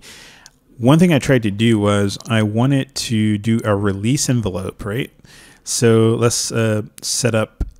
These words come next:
a oscillator here, and let's say I wanted, um, I don't know, whatever. I'll just do this and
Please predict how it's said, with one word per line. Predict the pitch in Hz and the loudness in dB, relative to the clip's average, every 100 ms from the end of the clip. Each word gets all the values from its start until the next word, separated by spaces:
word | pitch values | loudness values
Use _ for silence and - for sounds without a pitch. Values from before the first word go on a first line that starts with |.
| - | -6
a | 110 110 107 107 113 | -4 -2 -2 -4 -6
oscillator | 131 - - 123 120 | -6 -4 -2 0 -2
here, | - 120 120 120 110 | -2 -2 0 0 0
and | 104 | -2
let's | 104 | -6
say | - 101 101 | -8 -6 -6
I | 98 | -6
wanted, | 101 104 101 98 | -6 -6 -6 -8
um, | 98 95 95 95 95 98 95 95 95 98 | -10 -8 -10 -12 -12 -12 -14 -14 -14 -14
I | 98 | -14
don't | 180 | -14
know, | 92 95 - | -14 -14 -12
whatever. | 98 95 190 | -10 -10 -12
I'll | - | -14
just | - - | -16 -16
do | - 95 95 98 | -16 -14 -12 -12
this | 98 101 101 - - | -10 -10 -8 -10 -10
and | - 101 101 | -14 -16 -16